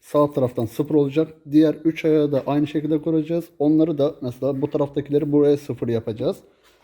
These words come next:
Bunu takarken de buraya sıfır yapacağız. Boşluk bu şekilde üstten bırakılabilir.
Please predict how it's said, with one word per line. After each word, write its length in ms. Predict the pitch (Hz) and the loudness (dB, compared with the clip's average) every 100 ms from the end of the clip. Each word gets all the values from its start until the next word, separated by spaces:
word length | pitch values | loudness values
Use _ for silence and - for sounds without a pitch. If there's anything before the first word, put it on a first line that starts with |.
| _ | _
Bunu 400 | 156 156 156 151 | 2 4 6 4
takarken 440 | 156 156 151 135 139 | 2 0 -2 0 0
de 120 | 151 | 2
buraya 220 | 147 123 | 2 0
sıfır 260 | - - 113 | -4 -10 -6
yapacağız. 440 | 107 113 113 170 - _ _ _ _ 160 | -6 -6 -4 -4 -4 _ _ _ _ 4
Boşluk 340 | 160 156 151 - 156 | 4 4 -6 -8 -6
bu 120 | 151 | -4
şekilde 480 | 151 143 135 139 139 _ _ | -4 -6 -2 -2 -4 _ _
üstten 500 | 139 - 151 131 127 | -6 -4 -2 -2 0
bırakılabilir. 520 | 135 139 151 156 165 | -2 0 -2 0 -4